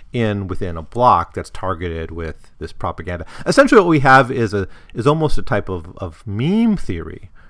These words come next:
where memes can enter in, or a virus, maybe that's the, that's the term used in Snow Crash to talk about this kind of thing, but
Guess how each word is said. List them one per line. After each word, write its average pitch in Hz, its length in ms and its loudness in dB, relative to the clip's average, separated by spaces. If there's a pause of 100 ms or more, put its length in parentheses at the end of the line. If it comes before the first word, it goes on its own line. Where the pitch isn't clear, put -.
(120)
where 101 160 -2
memes 127 380 -2
can 104 180 -4
enter 104 300 -2
in, 92 160 -2
or 87 140 -4
a 78 60 -6
virus, 85 560 -2
maybe 82 240 -12
that's - 260 -14
the, - 260 -14
that's - 240 -14
the - 100 -14
term 80 460 -6
used 87 300 -12
in 80 260 -10 (840)
Snow 117 300 2
Crash - 320 6
to 98 100 0
talk 82 200 -4
about 82 160 -6
this 78 120 -12
kind 82 160 -8
of - 60 -16
thing, 85 180 -10
but 92 160 -2